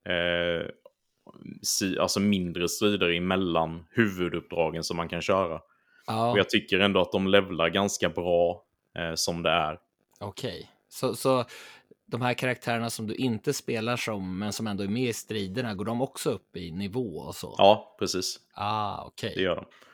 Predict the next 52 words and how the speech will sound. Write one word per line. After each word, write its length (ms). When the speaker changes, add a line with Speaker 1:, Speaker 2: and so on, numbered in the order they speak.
Speaker 1:
Och 100
då 100
är 160
det 60
ju 80
inställt 420
som 140
standard 500
då 140
att 180
så 160
fort 260
någon 160
går 100
upp 180
i 40
level 340
så 120
kommer 300
det 80
ju 160
som 240
en 260
klassisk, 600
eh, 380
Fire 380
Emblem 480
screen 380
då, 160
att 100
det 80
kommer 240
upp 200
liksom, 460
det 80
pausas 400
och 100
så 100
står 240
det 80
level 320
up 120
och 60
så 220
ser 100
du 80
precis 400
vilka 200
stats 480
den 180
karaktären 580
har 200